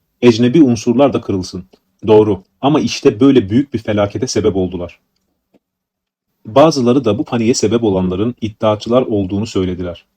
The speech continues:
"Kaçın!" diye bağırmışlar imiş. Edirne muhasarasında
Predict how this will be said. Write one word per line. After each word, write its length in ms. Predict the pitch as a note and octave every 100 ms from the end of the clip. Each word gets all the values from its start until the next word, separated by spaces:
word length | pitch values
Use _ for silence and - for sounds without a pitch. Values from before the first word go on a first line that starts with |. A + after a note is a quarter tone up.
| _ _ _ -
"Kaçın!" 380 | E3+ - A2
diye 200 | G2 B2
bağırmışlar 500 | G2+ G2 G2+ - F#2
imiş. 340 | F2+ E2+ - - _ _ _ _ _ _ _ _ _ _ _ _ _ _ _ _ _ _ _ _ -
Edirne 380 | B2 F3+ E3+
muhasarasında 960 | A2 G#2 G2+ G#2+ G2+ - F#2+ F#2+ A#2+